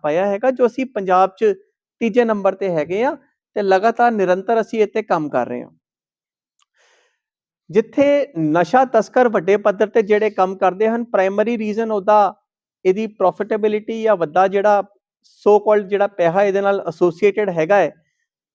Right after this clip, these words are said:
ਤੇ ਇਸ ਫਾਈਨੈਂਸ਼ੀਅਲ ਬੈਕਿੰਗ ਦਾ ਲੱਕ ਤੋੜਨ ਲਈ ਕਪੂਰਥਲਾ ਪੁਲਿਸ ਵੱਲੋਂ ਵੱਡੇ ਪੱਧਰ ਤੇ ਪ੍ਰਾਪਰਟੀ ਫੋਰਫੀਚਰ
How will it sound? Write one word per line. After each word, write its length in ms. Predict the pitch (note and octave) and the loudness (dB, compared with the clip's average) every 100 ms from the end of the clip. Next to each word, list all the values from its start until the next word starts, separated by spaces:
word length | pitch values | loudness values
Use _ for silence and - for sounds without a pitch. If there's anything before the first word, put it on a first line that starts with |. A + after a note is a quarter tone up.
| - | 2
ਤੇ 300 | A#3 A#3 A#3 | 2 2 2
ਇਸ 260 | A#3+ C4+ F4 | 0 0 -4
ਫਾਈਨੈਂਸ਼ੀਅਲ 800 | C4 A3+ G3 G3+ G3 - C4+ C4+ | -4 -2 0 -2 -2 2 2 2
ਬੈਕਿੰਗ 560 | G#3+ F#3 F3+ A#3 A#3 | -2 0 0 -2 -4
ਦਾ 120 | A#3 A#3 | 0 0
ਲੱਕ 380 | G3 F3+ F3+ | 2 0 0
ਤੋੜਨ 400 | A3 G#3+ G#3 A3 | 0 2 2 0
ਲਈ 260 | G#3 G#3+ G3 _ _ _ _ - | -2 -2 -6 _ _ _ _ -4
ਕਪੂਰਥਲਾ 560 | G#3 G3 A3 A#3 C4 C4+ | -4 0 0 2 0 2
ਪੁਲਿਸ 360 | A#3 A#3 A#3 | 0 -2 -2
ਵੱਲੋਂ 220 | A#3+ A#3+ | 2 2
ਵੱਡੇ 260 | A3 E3+ G3 | 2 0 0
ਪੱਧਰ 320 | A3 G#3 G3+ | 0 0 0
ਤੇ 160 | G#3 A#3 | -2 -4
ਪ੍ਰਾਪਰਟੀ 600 | A#3 A3 G#3 A#3 A3+ B3+ | 0 2 2 0 -2 -4
ਫੋਰਫੀਚਰ 720 | - G#3+ F#3+ G#3 F3+ A3+ A3 | 0 0 0 -4 -2 0 0